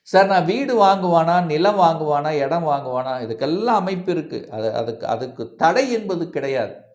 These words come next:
நீங்க வீடு வாங்குறது வாங்கிக்கலாம், இடம் வாங்குறது வாங்கிக்கலாம்.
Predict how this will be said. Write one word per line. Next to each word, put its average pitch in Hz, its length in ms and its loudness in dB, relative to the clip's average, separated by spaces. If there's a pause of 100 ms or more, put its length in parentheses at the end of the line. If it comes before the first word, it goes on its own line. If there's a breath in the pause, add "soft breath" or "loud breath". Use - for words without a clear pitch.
(180)
நீங்க 113 260 -8
வீடு 180 260 2
வாங்குறது 156 560 0
வாங்கிக்கலாம், 143 480 -6 (520)
இடம் 170 320 -2
வாங்குறது 147 400 -2 (140)
வாங்கிக்கலாம். 131 460 -8